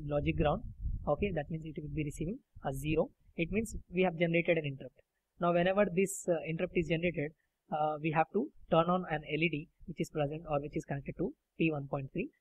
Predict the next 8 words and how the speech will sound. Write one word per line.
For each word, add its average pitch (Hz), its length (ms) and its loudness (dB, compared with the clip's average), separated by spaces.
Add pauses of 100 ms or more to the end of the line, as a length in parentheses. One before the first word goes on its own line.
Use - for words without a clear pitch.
(100)
and 151 160 -4
it 156 100 -2
should 170 160 -4 (160)
stay - 400 2
on 175 300 2 (360)
for 208 160 6 (280)
a 156 40 -4
second. - 320 -8